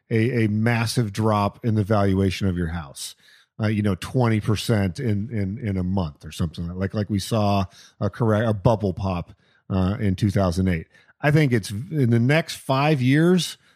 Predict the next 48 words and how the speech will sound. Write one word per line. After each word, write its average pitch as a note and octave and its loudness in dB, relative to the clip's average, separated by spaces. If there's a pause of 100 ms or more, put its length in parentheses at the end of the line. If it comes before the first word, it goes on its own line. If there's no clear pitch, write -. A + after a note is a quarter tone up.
(100)
I B2 0
think B2 2
that's, A2 2
that's G#2 0
close A#2 0
to G2+ 0
zero. E2 -2 (520)
Um, C#3 0 (540)
and E3 2
then G3 4
if F3+ 2
you F#3 2
go F3+ 6
into D3+ 2
micro E3 2
neighborhoods A#2 2
like B2 0
a A#2+ -2
Queen B2 -2
Anne, A2 0
like A2 -2
a A2 0
Ballard, G#2 0
like G#2 -2
a G2+ -4
Fremont, G#2 -2 (420)
uh, G#2 0
those D3+ 0
neighborhoods, A2+ 2 (420)
i-, C#3 -2
as B2+ 0
long C#3+ 2
as C#3 4
we C#3+ 2
continue D3 2
to B2 2
be C3 2
on B2+ 2
pace C#3 0
with B2 0
one B2+ 2
of A2+ 2
the G#2 0
fastest B2 -2
growing B2 4
cities A2+ 0
in G#2+ 2
America, G2 0